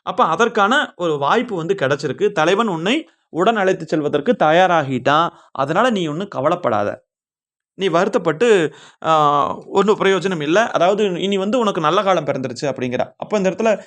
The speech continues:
இந்த பாடலினுடைய தொடக்கம் பாருங்களேன். "உண்ணம் கொள்கையோடு உளம் கறந்த உரையும் அன்னை சொல்லும் உய்கம்னு" போட்டிருக்காங்க. உண்ணம் கொள்கைனா, நம்ம மனசுல என்ன நினைச்சோமோ அந்த அறிவை உணர்ந்து, அது மட்டும் இல்லாம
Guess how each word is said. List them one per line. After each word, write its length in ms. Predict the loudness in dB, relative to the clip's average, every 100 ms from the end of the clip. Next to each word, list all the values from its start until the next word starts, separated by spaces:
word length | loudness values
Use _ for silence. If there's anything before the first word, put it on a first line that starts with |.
| _ -6
இந்த 240 | -2 2
பாடலினுடைய 380 | 2 2 0 0
தொடக்கம் 360 | 0 -2 -2
பாருங்களேன். 400 | -2 -2 0 -2 -4 -14 _
"உண்ணம் 540 | -6 -4 0 0 0 0
கொள்கையோடு 760 | 0 2 2 2 2 2 0 -4 _ _ -6
உளம் 440 | -2 2 2 0
கறந்த 380 | 0 2 2 0
உரையும் 420 | 2 2 0 0
அன்னை 400 | 0 0 2 2
சொல்லும் 420 | 2 0 0 0
உய்கம்னு" 340 | 0 0 -2 -4
போட்டிருக்காங்க. 420 | -4 -4 -4 -4
உண்ணம் 400 | -2 0 0 2
கொள்கைனா, 560 | 2 2 0 0 -4 -6 _ _
நம்ம 460 | -4 -2 0 2 2
மனசுல 220 | 2 2
என்ன 200 | 2 2
நினைச்சோமோ 540 | 0 -2 -4 -2 -2 -6 _ -4
அந்த 500 | -2 0 2 4 4
அறிவை 400 | 2 2 2 2
உணர்ந்து, 560 | 2 0 -2 -6 -10 _ _ _ _ _ _ _ _
அது 220 | -4 -2 -2
மட்டும் 200 | -2 0
இல்லாம 340 | 0 0 -2